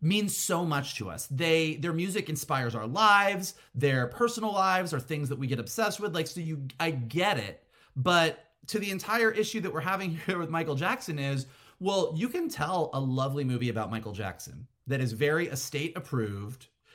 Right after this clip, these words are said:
He is one of the biggest, most influential people in pop culture, pop music, like, just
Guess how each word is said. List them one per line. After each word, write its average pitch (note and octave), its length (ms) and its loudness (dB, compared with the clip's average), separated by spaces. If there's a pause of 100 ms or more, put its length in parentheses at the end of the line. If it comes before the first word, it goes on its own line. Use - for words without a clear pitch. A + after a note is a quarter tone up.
(100)
He E3+ 200 0
is D#3 360 2
one D3+ 200 -2
of A#2+ 100 -2
the A2+ 60 -6
biggest, D3+ 640 -4
most A#2+ 300 -4
influential E3 600 -2
people C#3 600 -2
in B2+ 320 0
pop - 500 -4
culture, D3 720 0
pop C#3+ 340 -4
music, C#3 480 -2
like, C3+ 140 -2
just E3+ 180 -8